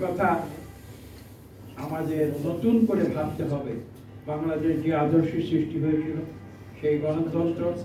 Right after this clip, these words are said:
যে গণতন্ত্র রক্ষার মূল কবচ হচ্ছে মুক্ত সংবাদ মাধ্যম, সেই গণতন্ত্রকে রক্ষা করতে হলে আজকে বাংলাদেশে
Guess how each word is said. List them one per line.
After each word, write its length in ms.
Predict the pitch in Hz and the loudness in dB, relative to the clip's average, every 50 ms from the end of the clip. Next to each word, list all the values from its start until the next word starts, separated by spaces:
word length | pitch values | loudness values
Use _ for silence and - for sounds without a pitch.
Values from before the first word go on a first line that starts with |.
| - 143 151 156 156 | -6 -6 -6 -4 -2
যে 60 | 160 160 151 | -2 -2 -2
গণতন্ত্র 460 | 160 160 160 151 151 160 160 151 151 160 151 151 | -2 -4 -4 -4 -4 -2 -2 -2 -2 0 0 0
রক্ষার 320 | 151 151 - - 156 147 143 151 | -2 -2 -2 -2 0 0 0 0
মূল 160 | 156 160 156 151 156 156 | 0 0 0 0 0 2
কবচ 300 | 156 151 151 160 156 - 151 151 | 2 2 2 2 2 2 2 2
হচ্ছে 280 | 151 147 - - 135 139 135 - - - - - - 143 | 2 0 0 -2 -2 -2 -2 -4 -6 -10 -14 -10 -2 2
মুক্ত 300 | 156 165 - - - - 151 151 147 143 - | 4 4 4 2 0 2 4 4 6 4 4
সংবাদ 400 | - 143 - 135 131 135 135 131 - 131 127 | 2 0 0 0 -2 -2 -4 -4 -4 -4 -4
মাধ্যম, 360 | 127 127 - - 143 160 - - - - - - - - - - - - - - - - | -4 -6 -6 -6 -6 -6 -4 -6 -8 -10 -14 -16 -16 -18 -16 -18 -18 -16 -16 -16 0 4
সেই 200 | - 156 151 147 135 135 - - - - - - - | 6 8 8 8 6 4 0 -2 -8 -12 -14 -8 -6
গণতন্ত্রকে 720 | 151 156 156 151 151 147 143 143 139 131 135 127 - - 127 127 127 | -4 -2 -2 -4 -4 -6 -8 -8 -8 -8 -8 -10 -8 -6 -6 -6 -6
রক্ষা 280 | 123 123 - - 131 131 - | -6 -8 -6 -6 -6 -4 -4
করতে 260 | 139 131 135 - 127 120 123 | -4 -4 -4 -4 -2 -2 0
হলে 200 | 131 135 147 151 - - - - - - - - 151 | 2 2 2 0 -2 -4 -8 -12 -12 -10 -4 -2 0
আজকে 320 | 151 - - - - 151 156 151 151 147 - - 135 | 0 0 -2 -2 0 2 4 4 4 4 4 4 4
বাংলাদেশে 680 | - 135 139 143 143 139 135 - 131 - - - 139 | 4 6 4 0 -2 -2 -4 -6 -8 -8 -8 -6 -6